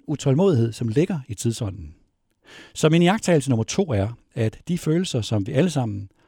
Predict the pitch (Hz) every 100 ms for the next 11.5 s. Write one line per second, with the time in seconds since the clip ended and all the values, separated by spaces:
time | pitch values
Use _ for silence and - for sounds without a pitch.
0 | - 143 120 - _ - 110 127 123 95
1 | 95 117 - _ _ _ _ _ - 107
2 | 127 - _ - - - 139 156 143 120
3 | 107 - 131 147 123 - 98 92 90 -
4 | 107 104 _ - 185 180 - 98 107 -
5 | _ - _ _ 180 156 156 117 135 113
6 | 92 87 101 - 127 156 151 98 101 -
7 | 85 92 95 _ _ _ - _ - 156
8 | 127 170 - 147 - 123 123 151 135 104
9 | 95 104 117 120 - 107 95 _ _ -
10 | 202 165 151 110 104 104 95 90 92 -
11 | _ _ - 104 90